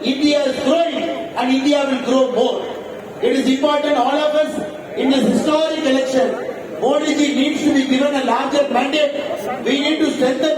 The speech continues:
Modi ji's hand. I request all of you to stand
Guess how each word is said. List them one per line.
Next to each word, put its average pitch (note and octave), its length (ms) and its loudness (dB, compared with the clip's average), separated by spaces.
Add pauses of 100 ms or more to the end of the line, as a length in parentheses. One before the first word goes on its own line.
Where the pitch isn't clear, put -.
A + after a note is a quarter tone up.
Modi C4 260 2
ji's B3+ 240 2
hand. B3 180 0 (520)
I A#3+ 40 0 (120)
request D4+ 340 0 (120)
all C#4+ 160 0 (100)
of D4+ 80 -2 (100)
you C4+ 100 4 (460)
to B3+ 60 2 (100)
stand C#4 300 0